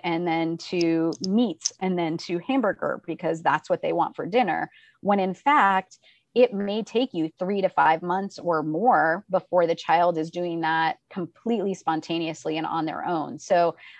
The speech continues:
I absolutely encourage parents to stick it out, hang in there, because the process takes a long time. For us to combine words in, um,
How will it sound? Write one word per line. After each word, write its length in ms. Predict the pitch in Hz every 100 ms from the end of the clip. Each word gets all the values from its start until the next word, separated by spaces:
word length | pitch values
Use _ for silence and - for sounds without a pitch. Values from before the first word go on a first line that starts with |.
| -
I 120 | 208 -
absolutely 560 | 214 226 269 247 202 190
encourage 400 | 190 190 180 -
parents 340 | 175 160 -
to 100 | 160
stick 260 | - 170 170
it 80 | 214
out, 320 | 170 175 175
hang 280 | - 185 220
in 140 | 208
there, 220 | 185 170 170
because 300 | 165 170 165
the 80 |
process 640 | 160 170 170 - 165 185 - -
takes 280 | 175 170
a 40 | 165
long 240 | 165 170
time. 400 | 170 190 185 165 - - _ _ -
For 180 | 220 202
us 140 | 214
to 80 | -
combine 640 | 214 190 170 165 226 269
words 640 | 196 170 165 165 185 - - _
in, 420 | - 185 180 180 175
um, 380 | 180 170 170